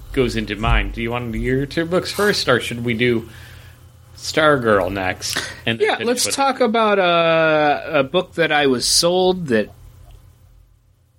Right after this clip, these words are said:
Speaker 2: did not add up to what I was sold. And that would be Spider-Man, The Lost Hunt, Chapter One, Hunted. I'm gonna talk about this book, then
Speaker 1: Right.
Speaker 2: I'll talk about
Speaker 1: Right,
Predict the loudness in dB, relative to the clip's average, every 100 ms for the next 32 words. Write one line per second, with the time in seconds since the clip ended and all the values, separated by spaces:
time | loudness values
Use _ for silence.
0 | _ _ -6 -4 -2 0 0 -2 -8 -20
1 | -8 -2 0 0 -2 -6 -6 0 2 2
2 | 2 0 -2 -4 -8 -14 -20 -20 -20 -20
3 | -20 -20 -20 -20 -8 -4 0 0 0 0
4 | 2 0 0 -2 0 0 0 0 0 -4
5 | -6 -12 -2 0 0 0 0 -2 -8 -8
6 | -2 -2 -2 -4 -8 -10 -20 -20 -20 -16
7 | -2 0 2 2 2 2 2 2 0 -2
8 | -6 -10 -18 -20 -20 -20 -20 -20 -20 _
9 | _ -18 -4 -4 -4 -8 -4 -4 -2 -2
10 | -2 -2 -2 -2 -4 -4 -8 -2 0 0
11 | 0 0 0 -2 -2 -2 -2 -2 -2